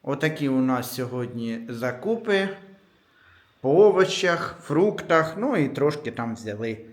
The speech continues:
м'яса, рибки. Значить, орієнтуйтеся. Нам цього вистачить, ну, напевне, на тиждень.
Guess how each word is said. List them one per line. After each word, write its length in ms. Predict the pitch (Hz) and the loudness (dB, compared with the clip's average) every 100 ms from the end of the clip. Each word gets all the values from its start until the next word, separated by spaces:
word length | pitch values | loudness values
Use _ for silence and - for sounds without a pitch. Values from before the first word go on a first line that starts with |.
| - _ _ 117 | -20 _ _ -6
м'яса, 500 | 120 139 147 - 101 | 2 4 4 2 0
рибки. 560 | 123 131 - 110 - - _ _ _ _ _ _ _ _ _ _ _ _ _ _ _ - | 0 -2 -8 -10 -12 -20 _ _ _ _ _ _ _ _ _ _ _ _ _ _ _ -6
Значить, 420 | 165 214 - 151 | 0 2 2 4
орієнтуйтеся. 840 | 180 147 - 101 95 95 - 101 - | 4 4 0 -6 -10 -14 -12 -12 -6
Нам 280 | 143 185 175 | 2 2 2
цього 600 | - 165 220 254 240 - - | 2 4 8 8 6 -2 -8
вистачить, 840 | 123 135 202 202 165 156 151 143 - | 0 4 4 4 2 2 0 -2 0
ну, 140 | 277 | 2
напевне, 440 | 269 151 180 170 143 | 2 6 6 6 4
на 120 | 143 | 2
тиждень. 520 | - 95 87 107 104 | -2 -10 -12 -14 -18